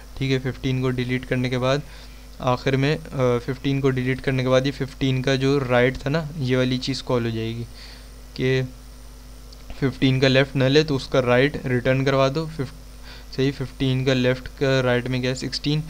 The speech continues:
वो return होगा और वो ट्वेंटी के left में attach हो जाएगा, जैसे कि इसने दिखाया था मेरे ख्याल से, सही है, यहाँ पे,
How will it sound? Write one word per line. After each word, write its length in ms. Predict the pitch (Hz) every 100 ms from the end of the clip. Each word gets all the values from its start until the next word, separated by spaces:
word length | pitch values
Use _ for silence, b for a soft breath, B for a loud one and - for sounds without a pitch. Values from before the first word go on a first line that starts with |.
| B B B 135
वो 140 | 127
return 360 | 127 123 135 139
होगा 180 | 139
और 80 | 139
वो 140 | 127 127
ट्वेंटी 440 | 127 120 117 131
के 180 | 131 135
left 300 | 123 123 -
में 140 | 131
attach 320 | 123 127 123
हो 40 | 135
जाएगा, 260 | 131 131
जैसे 360 | 127 123 - 127
कि 60 | 123
इसने 300 | - - 127
दिखाया 480 | 123 - - -
था 80 | 135
मेरे 200 | 135 127
ख्याल 220 | 127 123
से, 220 | 127 151 143 - - - - - - - - - - - - - - - - - - - - - - - - -
सही 280 | - 135 135
है, 160 | 127 120
यहाँ 240 | 117 117
पे, 160 | 123